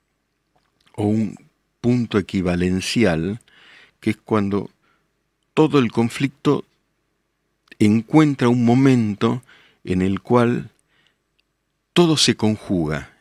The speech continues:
en un mismo momento, si-, donde, a ver,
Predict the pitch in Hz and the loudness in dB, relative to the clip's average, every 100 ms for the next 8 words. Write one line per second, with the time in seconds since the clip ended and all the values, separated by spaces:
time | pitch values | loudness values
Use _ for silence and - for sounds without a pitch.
0 | - 87 101 98 92 101 131 131 131 107 | -12 -8 -4 -4 -6 0 0 0 0 0
1 | 92 78 69 71 - 80 _ _ _ _ | 0 -2 -8 -14 -18 -20 _ _ _ _
2 | _ _ _ - - - _ - 80 87 | _ _ _ -16 -16 -16 _ -20 -8 -6
3 | 87 87 85 85 82 80 - - - - | -4 -4 -4 -4 -6 -8 -14 -20 -20 -20
4 | - - - 92 87 80 | -20 -18 -12 -8 -8 -10